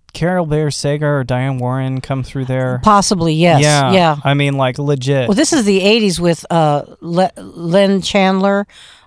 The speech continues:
Speaker 2: John Brahini, and, um, a few others, but it's mainly John and Len.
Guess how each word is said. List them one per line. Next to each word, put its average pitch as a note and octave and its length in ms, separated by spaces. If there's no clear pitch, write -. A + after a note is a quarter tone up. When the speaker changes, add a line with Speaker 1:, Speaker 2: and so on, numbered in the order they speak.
Speaker 2:
John F3+ 320
Brahini, F3+ 640
and, E3 400
um, D#3 420
a F3 100
few F#3 320
others, F3 240
but - 80
it's E3+ 100
mainly B3+ 300
John E3+ 260
and D3 200
Len. C3 360